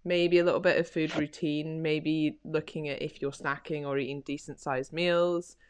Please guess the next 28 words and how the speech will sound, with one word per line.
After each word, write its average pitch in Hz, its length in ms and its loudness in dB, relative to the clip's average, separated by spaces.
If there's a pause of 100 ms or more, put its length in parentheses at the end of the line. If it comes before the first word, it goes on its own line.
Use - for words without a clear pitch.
(360)
looking 170 420 0
at - 100 -4
food 147 240 -2
volume, 151 560 6
making 139 220 -6
sure 151 140 -4
you're 143 80 -2
getting 147 240 -2
enough 147 280 -6
fruit 151 140 0
and 143 100 -6
veg. 147 400 0 (480)
If 220 160 4
it's 349 140 -2
just 330 180 2
been 311 120 6
a 269 60 6
week 208 380 0
that - 180 0
you're 170 380 4
a 156 60 -2
bit 175 220 4
hungrier, 175 520 0
that 190 240 -2
could 214 160 -10
totally 165 300 -4
be 151 120 -6
hormonal. 147 640 -6